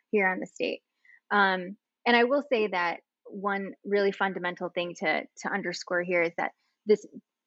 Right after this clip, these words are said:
the state attorney general, um, represents all New Yorkers. It doesn't matter what, what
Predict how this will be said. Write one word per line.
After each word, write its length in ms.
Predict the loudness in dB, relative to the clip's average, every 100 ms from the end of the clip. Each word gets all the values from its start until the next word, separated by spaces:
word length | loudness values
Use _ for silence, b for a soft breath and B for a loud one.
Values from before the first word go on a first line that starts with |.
| -4
the 120 | -4
state 420 | -2 2 2 2
attorney 680 | -4 -4 -4 -2 -2 -2 -6 -4
general, 560 | -2 0 -2 -2 -4 -6 b b b -2
um, 280 | 0 0 4
represents 480 | 4 6 2 0 -2
all 220 | 2 2
New 100 | 2
Yorkers. 540 | 0 -2 -2 -2 -2 -2
It 60 |
doesn't 200 | -4 -4
matter 340 | 0 0 2 2
what, 160 | 2 -2 _ _
what 320 | -8 -2 0